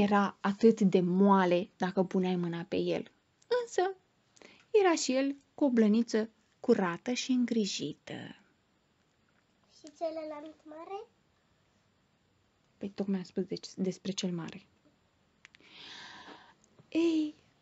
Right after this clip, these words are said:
Speaker 1: într-o dimineață, când cei doi căței încă dormeau, adică nu plecaseră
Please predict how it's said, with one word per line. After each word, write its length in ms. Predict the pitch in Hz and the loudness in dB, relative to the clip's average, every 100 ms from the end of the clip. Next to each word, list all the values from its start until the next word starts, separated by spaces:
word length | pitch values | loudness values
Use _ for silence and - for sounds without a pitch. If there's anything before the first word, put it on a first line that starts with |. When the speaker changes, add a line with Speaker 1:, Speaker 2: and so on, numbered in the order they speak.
| _ _ _ _ _ _ _ _ _ _ _ | _ _ _ _ _ _ _ _ _ _ _
Speaker 1:
într-o 460 | 302 349 370 311 220 | 0 2 2 2 2
dimineață, 920 | 180 180 247 226 - - - - - - _ _ _ _ _ _ - - _ - _ _ _ _ - - - - - | 0 2 4 2 -2 -6 -8 -8 -10 -12 _ _ _ _ _ _ -20 -20 _ -20 _ _ _ _ -20 -20 -20 -20 4
când 400 | 320 302 277 - | 8 8 6 -2
cei 300 | 285 320 269 | 2 4 4
doi 260 | 202 185 202 | 4 4 2
căței 640 | 269 262 - 180 98 - - _ _ 254 _ _ _ _ _ _ - | -2 -2 -2 0 0 -2 -14 _ _ -20 _ _ _ _ _ _ 2
încă 840 | 370 381 330 277 214 190 160 214 _ _ _ _ _ | 6 8 8 6 2 0 -2 -6 _ _ _ _ _
dormeau, 840 | 233 247 262 220 165 143 120 262 - _ _ _ _ _ | 4 6 6 4 2 -2 -6 -8 -12 _ _ _ _ _
adică 320 | 262 247 247 269 | -2 -2 0 0
nu 360 | 277 277 285 | 2 2 2
plecaseră 880 | 269 208 190 190 196 - 180 170 175 | 0 -2 -2 -4 -6 -6 -6 -6 -8